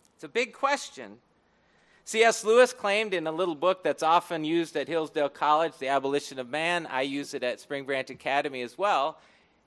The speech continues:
At the e-, at the end of that little book, he has what's called a listing of the Tao. Here are things that all nations agree upon,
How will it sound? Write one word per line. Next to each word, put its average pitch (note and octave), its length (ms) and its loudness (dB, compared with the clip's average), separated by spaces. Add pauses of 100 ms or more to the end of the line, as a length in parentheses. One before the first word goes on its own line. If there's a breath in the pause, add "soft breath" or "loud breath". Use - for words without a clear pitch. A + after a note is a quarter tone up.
(500)
At D3 100 -8
the G3 80 0
e-, G#3+ 340 2
at A3 120 2
the G#3+ 100 2
end C4 220 4
of G#3 100 0
that G#3+ 240 8
little G3+ 220 4
book, E3+ 300 6
he E3+ 100 4
has F3 240 8
what's E3+ 160 0
called D#3+ 480 2 (360 soft breath)
a C#3 80 0
listing A3 440 4
of F3+ 120 2
the E3+ 100 2
Tao. A#2 560 2 (1120)
Here D4 220 6
are C#4 140 8
things A#3 460 -2
that F3+ 180 2
all C4 420 8
nations A3 480 0
agree E3 300 0
upon, A2+ 380 -2